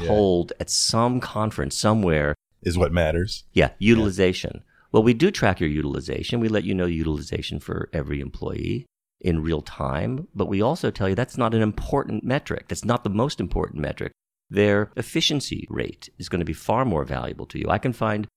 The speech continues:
Speaker 2: in our data for many firms, employees who are not the most utilized, but are highly efficient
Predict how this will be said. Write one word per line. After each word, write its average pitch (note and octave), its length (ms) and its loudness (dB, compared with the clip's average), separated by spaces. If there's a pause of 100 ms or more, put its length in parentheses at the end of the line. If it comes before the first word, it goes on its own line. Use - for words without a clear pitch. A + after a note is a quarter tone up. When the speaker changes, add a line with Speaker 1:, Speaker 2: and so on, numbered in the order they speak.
(240)
Speaker 2:
in F#2+ 120 2
our D#2+ 140 6
data E2+ 500 4 (140)
for F2 80 -2
many A#2+ 260 4
firms, D2+ 560 0
employees A2+ 540 2
who F2+ 220 2
are D#2 400 2 (200)
not G2+ 300 0
the A2 80 -2
most F#2 480 0 (100)
utilized, - 800 -4 (120)
but F2 140 2
are E2 280 2 (220)
highly D#2+ 300 0
efficient - 400 -8